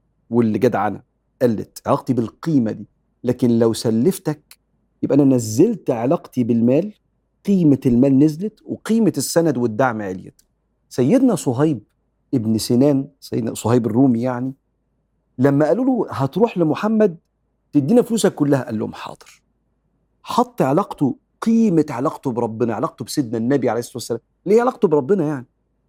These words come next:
علاها ونزل علاقته بالفلوس والإحساس بالأمان المالي، financial security،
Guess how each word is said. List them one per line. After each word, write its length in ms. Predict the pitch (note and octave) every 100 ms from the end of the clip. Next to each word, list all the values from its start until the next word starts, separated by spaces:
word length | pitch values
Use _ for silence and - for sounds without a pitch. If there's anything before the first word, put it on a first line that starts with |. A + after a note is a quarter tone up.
| _
علاها 640 | A2 C3+ C#3 G#3 B3 A3 A3
ونزل 640 | D3 G3 G#3 D3 C#3+ C3 - _ -
علاقته 520 | A#2 E3 - - B2
بالفلوس 640 | B2 - C3 C#3+ E3+ -
والإحساس 420 | B2+ - - D3
بالأمان 540 | B2 C3 C3 B2+ D3 C3+
المالي، 460 | A#2 A#2+ G#2+ B2 _ _ _ _ _ _ _ _ -
financial 500 | B2 B2+ E3+ D#3+ F3+ G#3+ - -
security، 500 | A2+ - C#3 A2+ -